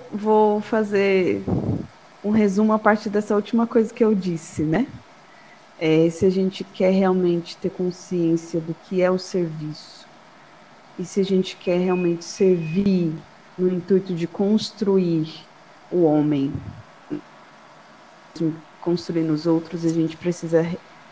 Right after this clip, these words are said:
dar um passo atrás, tomando consciência de quem nós somos. Se nós soubermos quem nós somos de verdade, nós não vamos hesitar em servir, em amar,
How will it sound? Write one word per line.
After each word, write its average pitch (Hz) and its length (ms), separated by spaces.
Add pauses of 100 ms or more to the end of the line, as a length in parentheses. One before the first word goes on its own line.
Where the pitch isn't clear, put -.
dar 180 140
um 175 60
passo 180 360
atrás, 151 680 (540)
tomando 175 320
consciência 190 640
de 180 120
quem 185 220
nós 180 240
somos. 131 380
Se - 120
nós 175 200 (180)
soubermos 151 560 (100)
quem 226 200
nós 202 240
somos 165 380
de 190 120
verdade, 175 840 (380)
nós 180 160
não 190 160
vamos 190 340
hesitar 170 680 (200)
em 165 60
servir, 156 600 (240)
em 165 140
amar, 156 400